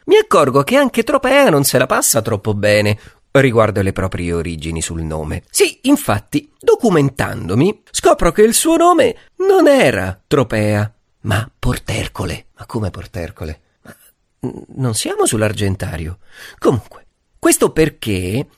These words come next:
fu proprio il mitico eroe Ercole a fondare la città,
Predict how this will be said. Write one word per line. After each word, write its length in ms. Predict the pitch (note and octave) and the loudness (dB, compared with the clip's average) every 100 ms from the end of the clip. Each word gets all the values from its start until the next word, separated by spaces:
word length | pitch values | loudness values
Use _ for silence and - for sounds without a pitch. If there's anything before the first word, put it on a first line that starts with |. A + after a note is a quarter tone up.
| - _ | -20 _
fu 240 | - F4 | 2 2
proprio 460 | - E3 D#3+ G3 G#3 | 4 2 2 4 4
il 80 | F#3+ | 4
mitico 460 | E3+ F3 F3+ F3+ | 2 0 -4 -2
eroe 640 | F3+ D#3 B2+ B2+ B2+ B2+ _ | 0 2 2 2 2 -2 _
Ercole 840 | - B2 B2+ B2 - - C3 B2+ | 2 4 4 0 -2 2 4 4
a 100 | - | 0
fondare 420 | A2+ - G#2 G2 G2 | -6 -4 -2 -2 -4
la 100 | F#2 | -4
città, 500 | G2+ - - F2+ | -8 -8 -6 -6